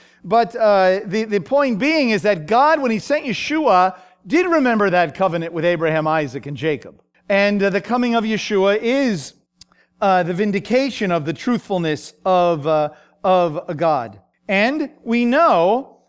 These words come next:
that in this history of the coming of Yeshua, that even to this very day, God remembers his covenant with Abraham, Isaac, and Jacob.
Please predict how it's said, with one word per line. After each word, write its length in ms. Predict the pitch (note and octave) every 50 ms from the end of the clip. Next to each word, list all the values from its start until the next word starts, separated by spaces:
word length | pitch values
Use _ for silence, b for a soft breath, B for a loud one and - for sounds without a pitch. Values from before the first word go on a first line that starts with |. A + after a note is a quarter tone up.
| _ _
that 320 | - F3 G3 G3 G#3 G#3 -
in 180 | C4 C#4+ D#4+
this 200 | D#4+ D#4+ D4+ -
history 600 | - D4+ E4+ D4 - - D4 G#3 E3+ D3 C#3+ E3 -
of 180 | - G#3 F#3
the 100 | E3 G3
coming 340 | F#3+ - A#3 A#3+ A3 A3 G#3+
of 100 | G3+ F3+
Yeshua, 640 | D#3+ E3+ D#3 - - - D3+ C#3+ D3 E3 A3 C4+ - - _ _ _ _ _ b b b b b b b b
that 160 | - A3 A#3
even 220 | C#4 D#4 D#4 D#4+
to 100 | B3 C#4
this 200 | C4 C4 A#3+ D#3+
very 280 | E3 A3 A#3+ A#3 A3 G#3+
day, 520 | F3 G3+ G#3 G3+ F3+ C#3 A#2+ B2 A#2 G#2 _ _ _ _ _ _ _ _ _ _ _ - D#3+
God 280 | D#3+ G3+ G3+ G#3 G3
remembers 480 | F3+ G3 G3 G3+ G#3+ G#3+ G3 F#3 E3+ -
his 140 | E3+ C#3+ -
covenant 400 | - - G#3 F#3 F3+ E3+ D#3+ D#3
with 100 | D#3 D3+
Abraham, 420 | E3 E3 D3+ D#3+ D#3 D#3 D3+ D3+
Isaac, 360 | D3 D3 D3 C#3 A2+ C#3 G#2+
and 100 | C3+ C3+
Jacob. 340 | B2 D3 D#3+ E3+ - C3 A2